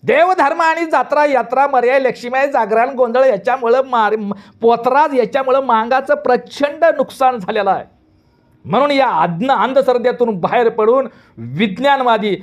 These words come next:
प्रगतीच्या आणि परिवर्तनाच्या वाटेवर जाण्यासाठीच आंबेडकरवादाचा स्वीकार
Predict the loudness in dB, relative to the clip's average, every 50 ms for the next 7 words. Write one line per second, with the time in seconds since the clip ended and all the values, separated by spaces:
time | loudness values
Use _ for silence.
0 | -10 _ _ -2 0 2 2 2 0 0 -2 0 0 0 0 0 -2 -4 -4 -2
1 | 0 0 2 2 2 0 0 0 -2 0 0 0 0 0 0 0 0 0 0 -2
2 | 0 0 0 2 2 2 0 -2 -2 -2 -2 0 0 -2 -2 -4 -4 -4 -4 -4
3 | -4 -6 -6 -6 -8 -10 -16 -20 -20 -18 _ -4 -2 -2 0 0 2 0 0 0
4 | 0 2 2 2 2 2 0 2 0 -2 -2 -2 -2 -4 -4 -4 -6 -6 -4 0
5 | 2 2 2 2